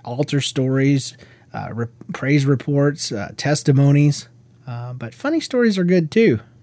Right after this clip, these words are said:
So if you have any, send 'em in. We'll try to hit those on the next show. That'd be really cool.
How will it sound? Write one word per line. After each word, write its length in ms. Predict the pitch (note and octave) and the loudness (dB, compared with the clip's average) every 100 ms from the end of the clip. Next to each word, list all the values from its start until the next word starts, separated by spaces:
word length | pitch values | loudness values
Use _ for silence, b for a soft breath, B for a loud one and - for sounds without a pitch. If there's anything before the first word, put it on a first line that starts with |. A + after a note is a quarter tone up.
| _ | _
So 140 | - D#3+ | -6 -2
if 80 | E3 | 2
you 60 | |
have 220 | F3+ A#3 | 4 4
any, 220 | G#3 D3 E3+ | 4 4 4
send 240 | - F3 | 4 4
'em 100 | F3+ | 6
in. 160 | G#3 E3+ | 4 2
We'll 100 | B2 | 0
try 200 | - D3 | 2 2
to 80 | |
hit 220 | A#2+ D3+ - | 4 2 4
those 260 | D3 C#3+ | 2 4
on 140 | D3 C3+ | 2 2
the 60 | |
next 260 | C3 C#3 - | 0 -2 -4
show. 360 | - D3 G2 b b b b b | -4 -4 -6 b b b b b
That'd 140 | - C3 | -14 -10
be 120 | A2 | -8
really 240 | G#2+ D#2+ | -8 -8
cool. 340 | - F#2 - | -8 -10 -10